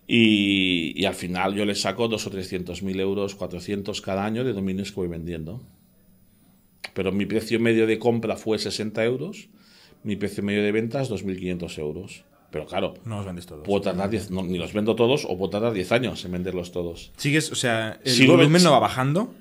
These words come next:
Speaker 1: No, no, el
Speaker 2: ¿El nivel
Speaker 1: volumen
Speaker 2: de
Speaker 1: de
Speaker 2: ventas?
Speaker 1: facturación no va bajando porque el punto com sigue siendo el rey y yo invertí en comprar dominios punto com. Tengo igual mil dominios punto com de cuatro o cinco letras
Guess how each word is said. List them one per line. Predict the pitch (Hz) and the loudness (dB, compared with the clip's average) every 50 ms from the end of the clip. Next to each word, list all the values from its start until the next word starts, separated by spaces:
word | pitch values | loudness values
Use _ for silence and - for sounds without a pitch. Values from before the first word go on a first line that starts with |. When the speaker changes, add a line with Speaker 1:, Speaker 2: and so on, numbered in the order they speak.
| - | -4
Speaker 1:
No, | - 139 156 180 185 | 0 2 4 4 4
no, | 180 180 180 - - | 4 4 4 4 4
el | 117 | 6
Speaker 2:
¿El | 117 | 6
nivel | 113 120 127 131 | 8 8 6 6
Speaker 1:
volumen | 156 151 | 6 6
Speaker 2:
de | 139 | 6
Speaker 1:
de | 131 | 6
Speaker 2:
ventas? | 131 - - | 6 4 4
Speaker 1:
facturación | 160 - 135 127 123 117 - - 147 165 160 151 123 117 | 4 4 4 4 4 4 2 0 -2 0 0 0 0 2
no | 113 | 2
va | 117 117 | 4 4
bajando | 113 107 98 - 113 123 147 131 | 2 2 0 -2 -2 -2 -2 -2
porque | 107 104 101 104 | -2 -2 -2 -4
el | 95 92 | -4 -4
punto | - 117 113 107 117 113 113 | -2 -2 -2 0 0 0 0
com | 131 131 120 | 0 0 -2
sigue | 120 - 101 98 | -2 -2 -2 -2
siendo | 98 - 110 107 107 113 | -2 -2 -2 -2 0 0
el | 113 | 0
rey | 139 151 170 208 - - - - - - - - - - - - - | 0 -2 -2 -4 -6 -10 -18 -20 -20 -20 -20 -20 -20 -20 -16 -8 -4
y | 107 | 0
yo | 104 107 | 2 2
invertí | 107 107 113 117 113 117 127 123 123 | 4 4 4 4 2 2 2 0 0
en | 123 | 0
comprar | 123 131 123 123 131 120 | 0 -2 -2 -2 -2 0
dominios | 117 113 107 113 123 135 135 | 0 0 0 0 -2 -4 -6
punto | 131 135 127 117 104 92 | -6 -8 -6 -4 -4 0
com. | 98 131 135 123 95 | 0 0 0 0 -2
Tengo | - 101 107 127 139 139 123 110 101 90 | -2 -2 -2 0 2 2 4 4 2 2
igual | 90 101 98 101 101 98 - | 0 2 2 2 2 2 0
mil | 110 110 107 107 110 107 | 0 0 2 4 4 4
dominios | 104 101 101 104 107 107 104 98 101 | 4 2 2 0 0 0 -2 -4 -4
punto | - 107 98 92 101 92 | -6 -6 -6 -4 -4 -2
com | 98 98 98 101 | 0 0 0 0
de | 98 101 98 98 98 95 95 | 0 0 2 2 0 -2 -4
cuatro | - - 101 98 98 98 - 101 | -4 -4 -2 0 -2 -2 -2 -6
o | 92 | -8
cinco | - - 98 98 98 101 98 | -6 -8 -8 -4 -2 -2 -2
letras | 98 98 101 101 98 92 95 - - | -2 -2 -2 -4 -4 -4 -4 -8 -12